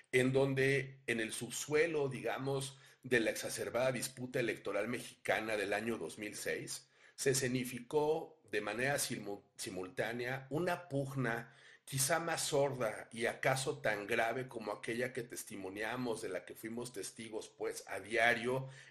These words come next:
en los feroces mensajes de la radio y la televisión. La severa afirmación del poder de los medios de comunicación sobre las campañas, los candidatos y los partidos.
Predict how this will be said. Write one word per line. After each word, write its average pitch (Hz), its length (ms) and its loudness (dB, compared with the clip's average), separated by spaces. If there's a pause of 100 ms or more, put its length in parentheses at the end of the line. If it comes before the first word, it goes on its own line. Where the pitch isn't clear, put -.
en 131 140 6
los 123 160 6
feroces 131 460 0
mensajes 117 760 -2
de 110 80 -2
la 98 140 0
radio 104 280 0
y 113 40 -2
la 92 160 -2
televisión. 85 680 -8 (400)
La 127 200 4
severa 170 600 6
afirmación 120 920 -2
del 98 180 -2
poder 110 420 -2
de 120 120 -2
los 92 200 -6
medios 110 340 -4
de 90 100 -8
comunicación 90 960 -4 (300)
sobre 135 420 6
las 107 180 0
campañas, 117 800 -2
los 87 160 -8
candidatos 101 1040 6
y 110 120 -4
los 92 200 -2
partidos. - 760 -6